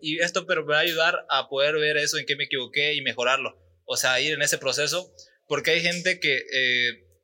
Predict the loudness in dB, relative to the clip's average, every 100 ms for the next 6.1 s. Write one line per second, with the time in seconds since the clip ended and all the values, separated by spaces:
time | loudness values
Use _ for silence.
0 | _ 2 2 2 2 2 0 -2 -10 -4
1 | 0 2 0 0 -2 -2 -6 -6 -2 2
2 | 2 2 0 0 0 -2 -2 0 0 -2
3 | -2 -6 -14 -20 _ _ -4 0 2 2
4 | 2 0 0 0 0 0 2 0 0 -2
5 | -2 -2 -2 -2 0 -2 0 0 2 0
6 | -2